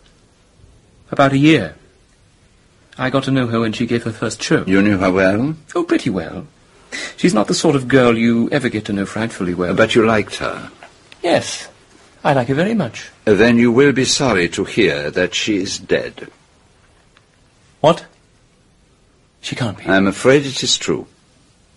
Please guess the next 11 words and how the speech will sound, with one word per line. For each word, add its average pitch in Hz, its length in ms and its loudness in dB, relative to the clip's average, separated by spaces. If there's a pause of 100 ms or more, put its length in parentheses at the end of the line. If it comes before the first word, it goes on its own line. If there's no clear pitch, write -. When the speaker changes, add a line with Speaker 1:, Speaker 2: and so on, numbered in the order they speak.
(440)
Speaker 1:
But 156 100 -4
what 165 140 -2
happened? 175 460 -4
Speaker 2:
She - 200 -2
took - 220 -2
an 110 180 0
overdose 123 420 4
of 101 120 -2
Veronal. 69 520 -6 (840)
Speaker 1:
Poor 160 280 -2
kid. - 400 -8